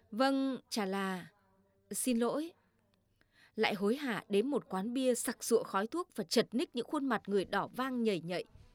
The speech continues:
Đấy, lại còn bia bọt nữa kia đấy. Bộ đội rồi là phải tập nếp sống cho giản dị. Nếu có thèm thì mua về nhà mà uống. Quân nhân ai lại uống đường uống xá thế này bao giờ?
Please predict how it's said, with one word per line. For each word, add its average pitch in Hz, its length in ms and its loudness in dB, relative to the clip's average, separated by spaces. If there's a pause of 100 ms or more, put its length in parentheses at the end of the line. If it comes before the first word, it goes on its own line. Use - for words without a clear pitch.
(680)
Đấy, 285 320 6
lại 214 120 -2
còn 202 260 -2
bia 320 240 4
bọt 294 280 4
nữa 226 160 2
kia 269 160 2
đấy. 262 240 0 (500)
Bộ 247 220 12
đội 247 200 10
rồi 220 240 8
là 185 120 -2
phải - 180 0
tập - 240 6
nếp 320 140 0
sống 254 280 2
cho 320 120 -2
giản 240 220 2
dị. 226 240 -2 (500)
Nếu 247 140 8
có 359 100 -4
thèm 233 300 2
thì 214 100 -2
mua 254 180 2
về 226 120 8
nhà 208 180 4
mà 180 120 0
uống. 240 320 10 (560)
Quân 254 180 6
nhân 254 180 8
ai 254 220 2
lại 220 100 0
uống 233 200 6
đường 262 240 12
uống 226 160 10
xá 254 240 0
thế 339 120 -6
này 339 120 -2
bao 240 140 2
giờ? 214 240 4